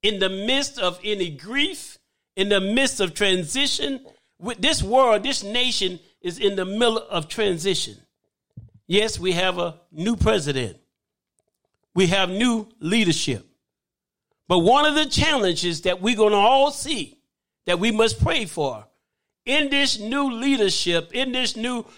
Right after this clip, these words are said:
presidency, they, amen, they need our prayers because, amen, there are some things that we know this world is gonna, uh, rely on their own wisdom, but it's not gonna be pleasing to who?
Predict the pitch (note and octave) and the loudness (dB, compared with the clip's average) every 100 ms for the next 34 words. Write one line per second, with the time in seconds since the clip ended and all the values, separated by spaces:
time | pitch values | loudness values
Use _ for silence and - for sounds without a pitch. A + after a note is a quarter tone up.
0 | _ - B3 C4+ A#3+ A#3 G3+ - E3 D3 | _ 2 4 4 2 2 2 0 -2 0
1 | D#3 - _ _ _ C#3+ A3 A#3 A#3+ C4 | -2 -8 _ _ _ -2 2 4 2 2
2 | A3+ A#3 A3+ B3 B3+ A3 A3 A3 C4+ - | 0 2 2 2 2 2 2 2 2 4
3 | G3 F3+ - A#3+ G3 D#3 D3 D3 D#3+ E3 | 2 0 0 2 4 4 2 0 -6 0
4 | G3+ F3+ F3+ - _ - G#3 A3 A3+ A3+ | 2 2 -2 -10 _ 0 2 2 2 2
5 | G#3+ G#3+ G3+ G3 F#3 - D4 A3+ F#3+ G3 | 4 4 2 -4 -6 -2 -2 -2 -2 -4
6 | F3 F#3+ F#3+ A#3+ F3 C#3 E3+ F#3+ E3+ G#3+ | -2 -6 0 0 0 0 0 0 0 2
7 | G3 D3+ D3 - _ - E3 E3 F3+ E3 | 4 2 -2 -6 _ -6 -2 0 0 0
8 | D#3 _ _ _ _ _ - D#3 D3+ E3 | -4 _ _ _ _ _ -2 0 2 2
9 | F#3+ A#3+ B3 G#3 G3 F3+ F#3+ B3 C4+ B3 | 4 4 4 4 6 4 4 4 2 0
10 | B3 G3 - G#2 _ _ _ _ _ _ | 0 0 -2 -14 _ _ _ _ _ _
11 | D#3 D#3 D3+ G3+ G3 G3+ F#3+ F3 A#3+ A3+ | -2 0 0 0 2 0 0 -2 0 2
12 | D3+ D#3 D#3 E3+ E3 A#2+ - | 2 -2 0 0 0 -2 -6